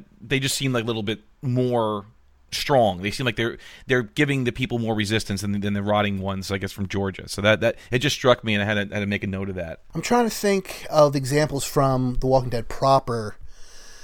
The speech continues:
Speaker 2: Like, because most of what we see in terms of strength is just literally the weight of the body, like, lunging forward onto someone and, like, pushing them down.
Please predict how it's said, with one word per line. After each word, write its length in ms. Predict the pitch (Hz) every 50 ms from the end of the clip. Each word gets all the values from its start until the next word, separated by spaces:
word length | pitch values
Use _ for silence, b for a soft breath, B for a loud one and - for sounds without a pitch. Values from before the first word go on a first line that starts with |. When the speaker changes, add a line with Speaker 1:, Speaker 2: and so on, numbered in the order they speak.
| B B B
Speaker 2:
Like, 160 | 165 175 160
because 260 | 190 185 190 196 175
most 220 | 190 214 254 247 -
of 60 | 220
what 100 | 226 208
we 80 | 196
see 180 | 180 - 190 175
in 60 | 170
terms 260 | - 175 160 156 -
of 100 | 143 123
strength 580 | - - - - - 165 156 156 151 131 - -
is 300 | - 139 139 139 127 117 - _ -
just 320 | - 156 147 - - -
literally 340 | 156 156 160 151 156 156 147
the 100 | 127 135
weight 280 | 127 120 127 135 135 147
of 100 | 139 127
the 80 | 131
body, 480 | 117 127 113 113 127 143 151 156 160 160
like, 280 | 143 131 113 113 -
lunging 360 | 123 120 123 131 123 127 127 110
forward 380 | - - 131 131 135 139 139
onto 200 | 143 143 147 147
someone 440 | 139 - 156 147 151 156 156 160 151 - - - - - - - - - b b b b - -
and, 80 | 139
like, 140 | 131 - -
pushing 300 | - 156 143 - 156 147
them 140 | 139 127 123
down. 420 | 117 120 117 120 131 147 170 175